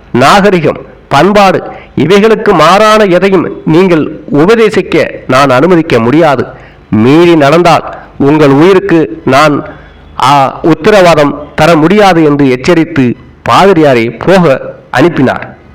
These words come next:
அதன் பிறகு அரசனை சந்திக்க பிரிட்டோ பாதிரியார் எடுத்துக்கொண்ட முயற்சிகள் எதுவும் பலிக்கவில்லை.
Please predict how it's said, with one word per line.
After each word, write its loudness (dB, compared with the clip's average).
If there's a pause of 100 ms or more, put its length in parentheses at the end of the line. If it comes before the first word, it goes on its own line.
(800)
அதன் 0
பிறகு 2 (420)
அரசனை 0
சந்திக்க 0
பிரிட்டோ 0 (120)
பாதிரியார் 2
எடுத்துக்கொண்ட -2 (120)
முயற்சிகள் 0
எதுவும் 0
பலிக்கவில்லை. 0